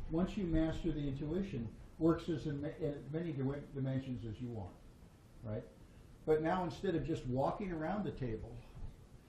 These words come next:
when you go to three characters, you have to imagine going up a ladder to shoot down, right? The G matrix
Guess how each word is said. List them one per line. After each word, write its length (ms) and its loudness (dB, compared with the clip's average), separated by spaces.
when 140 4
you 80 8
go 140 6
to 100 4
three 360 -2
characters, 540 0
you 80 0
have 280 2
to 60 -2
imagine 500 4
going 240 10
up 140 8
a 40 6
ladder 460 10
to 100 0
shoot 340 12
down, 320 6
right? 260 4
The 240 8
G 140 2
matrix 520 4